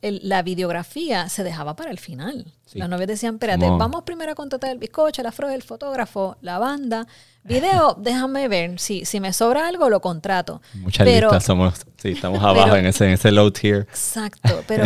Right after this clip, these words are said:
Speaker 2: <laughs>
Speaker 1: ¿cuán importante es tener una videografía en, en, en tu boda?
Speaker 2: Pues mira, a la hora de, ¿verdad? De, de, de uno planificar un evento como este,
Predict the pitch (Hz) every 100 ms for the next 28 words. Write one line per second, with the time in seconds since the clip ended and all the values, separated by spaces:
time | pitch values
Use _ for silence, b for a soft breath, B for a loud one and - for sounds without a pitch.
0 | 202 - 202 208 233 240 247 240 240 240
1 | 226 226 233 - 196 170 165 180 185 196
2 | 202 185 190 180 180 - 269 196 180 180
3 | 165 175 160 185 170 175 147 196 339 160
4 | _ _ _ _ _ _ _ _ - 98
5 | 110 120 - 107 95 92 110 123 131 120
6 | 101 95 - - 104 98 104 110 98 90
7 | 87 90 117 _ _ 98 95 92 107 117
8 | 113 110 107 107 110 101 104 104 101 95
9 | 95 - 92